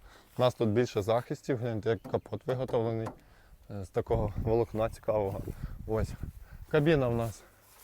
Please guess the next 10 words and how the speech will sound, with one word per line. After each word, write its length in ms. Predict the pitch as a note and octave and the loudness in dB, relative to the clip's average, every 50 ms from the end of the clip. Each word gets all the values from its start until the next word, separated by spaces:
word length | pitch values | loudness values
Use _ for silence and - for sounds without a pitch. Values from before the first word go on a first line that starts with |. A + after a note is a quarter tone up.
| - - - - - - | -20 -20 -18 -18 -6 0
ідентична. 760 | - D#3 D3 D3+ D3 C3 - - A3 G#3+ - - F#3 D#3 - - - - - - - - - - - - - - - - - - - - - - | 2 6 6 6 6 6 6 4 4 4 0 -6 -6 -8 -8 -12 -20 -20 -20 -20 -18 -18 -18 -18 -18 -20 -20 -20 -20 -20 -20 -20 -20 -20 -14 -2
Е, 160 | - A2+ A2 A2 | 2 4 4 4
навісний 460 | B2 C3+ C#3+ D3+ D#3+ - E3 D#3 C#3 | 6 4 4 4 4 4 4 6 6
механізм 480 | A#2+ A2 - A#2+ B2+ D3 E3 F3+ - | 6 4 2 2 4 4 2 2 2
у 40 | G3 | 2
нас 120 | G3 G3 F3+ | 2 2 4
дещо 320 | F#3+ F#3+ F#3 - - F#3+ | 6 4 4 6 6 4
інакший, 480 | F#3 F#3 F#3 F3+ F3 E3+ - - - B2+ | 6 6 6 6 4 4 2 0 -2 0
гляньте. 420 | A2 G#2+ G#2 G2 - - - - - - - - - - - - - - - - - - - - - - - - - - - - - - - - - - - - - - - - - - - - - - - - - - - - - - - - - - - - - - - - - - - - | 2 2 2 2 2 2 0 0 -2 -4 -8 -6 -6 -4 -4 -4 -6 -4 -4 -4 -4 -4 -6 -2 -2 0 2 2 2 0 0 -2 -6 -6 -6 -8 -6 -6 -4 -4 -4 -6 -8 -12 -14 -14 -12 -12 -12 -10 -10 -10 -10 -10 -8 -6 -6 -6 -6 -8 -12 -10 -10 -6 -6 -4 -4 -4 -6 -6 -2 2
Е, 400 | G#2+ G#2+ G#2 G#2 G2+ G2+ G2 | 4 4 6 6 6 4 2